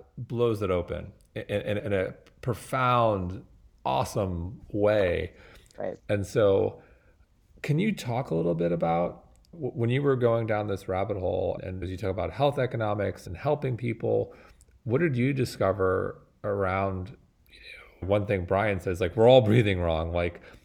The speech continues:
Speaker 1: some of the breathing disorders, and as we think about, like, health outcomes and, and, like, what, what did you discover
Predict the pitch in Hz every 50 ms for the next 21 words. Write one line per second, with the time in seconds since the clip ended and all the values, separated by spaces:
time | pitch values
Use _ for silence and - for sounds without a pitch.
0 | - - - - 160 160 220 226 220 160 117 110 110 135 170 156 131 110 98 90
1 | - - 92 90 92 92 95 101 98 101 95 90 107 104 98 98 98 95 95 92
2 | 92 - - - 120 135 127 127 123 120 117 117 - 120 113 110 104 104 104 98
3 | 101 95 90 90 - - 95 95 92 95 92 90 - 127 135 - 135 160 170 156
4 | 143 127 117 - - - 107 104 104 98 92